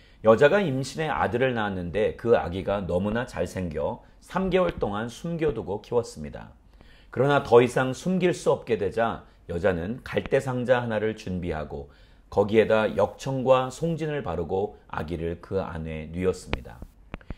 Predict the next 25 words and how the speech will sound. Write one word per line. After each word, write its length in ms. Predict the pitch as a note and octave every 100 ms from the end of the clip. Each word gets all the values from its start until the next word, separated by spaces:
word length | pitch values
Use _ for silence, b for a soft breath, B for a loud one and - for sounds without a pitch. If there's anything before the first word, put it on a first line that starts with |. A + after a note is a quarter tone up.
| B
그리고 240 | - C#3+ E3
갈대 340 | G#2 G#2+ D#3
상자를 640 | D3+ C#3+ C3+ A#2+ C#3 G#2+ C#2
나일강 540 | E2 G2+ A#2 A2 G#2+
뚝을 260 | G#2+ G#2 F#2
따라 400 | E2+ E2 G#2+ A#2
나 180 | F2 E2+
있는 380 | D#2+ E2 F2+ - b b
갈대 400 | F2+ F#2 B2+ A#2
사이에 480 | A2+ F2+ D#2 G#2
두었습니다. 680 | A2 F2 E2+ D#2+ C#2+ C#2+ C2+ - _ - B B B
아기의 340 | A2 A#2+ E3
누나는 440 | E3+ E3 D#3+ E3+ A#2
멀찌감치 760 | G2 A2+ - D3+ D3 C#3+ C3+
서서 560 | - A#2 - F2+ A#2 - -
어떻게 480 | - - - C#3+ D3+
될지 500 | A#2 F#2+ - G#2 A#2+ C3
지켜보고 760 | - - A#2 F#2 D#2 E2+ -
있었습니다. 720 | F2+ - F#2+ - D2+ C2 B1 - b b b b b
그때 440 | - C#3+ - B2+ D#2+
마침 640 | F2+ - - F#2 G2+ F3
바로의 480 | - G2+ A2 B2+ -
딸이 380 | - A#2+ B2+ A#2+
나일강에 640 | E2+ F2+ A2+ A2+ G#2+ G#2+
목욕하러 680 | F#2 F#2+ C3+ - B2+ A#2+ C3+